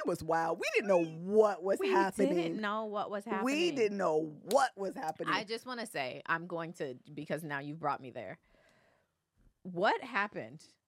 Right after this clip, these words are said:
Speaker 2: is we had celebrated Jay's birthday.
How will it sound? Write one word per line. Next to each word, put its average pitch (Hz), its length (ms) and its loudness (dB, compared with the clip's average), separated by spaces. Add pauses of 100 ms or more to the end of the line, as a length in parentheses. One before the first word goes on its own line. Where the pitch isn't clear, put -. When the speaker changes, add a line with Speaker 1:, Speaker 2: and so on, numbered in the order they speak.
(220)
Speaker 2:
is 156 720 -2 (260)
we 214 440 -6
had 170 680 -2 (300)
celebrated 196 640 -2
Jay's 214 300 -4
birthday. 180 500 -2